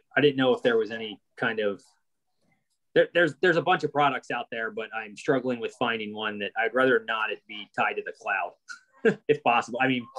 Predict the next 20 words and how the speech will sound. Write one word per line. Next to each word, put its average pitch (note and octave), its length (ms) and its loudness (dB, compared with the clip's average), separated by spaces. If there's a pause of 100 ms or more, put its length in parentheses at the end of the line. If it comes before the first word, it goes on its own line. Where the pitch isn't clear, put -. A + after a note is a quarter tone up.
(140)
I D3 60 2
really D#3 180 6
don't C3 140 0
care C3 160 0
if A#2+ 60 0
anyone A#2+ 200 -10 (200)
has A#2 180 -4
my, G2+ 260 -6
uh, F#2+ 300 -4 (760)
energy C3 300 -2
usage A#2+ 420 -2
data. C#3 340 6
It's - 200 -6
just, A#2+ 240 2 (1000)
I - 40 0
don't A#2+ 260 0
really G#2 320 -2 (500)
care A2 280 4
of G2+ 100 -4
it, G2+ 100 0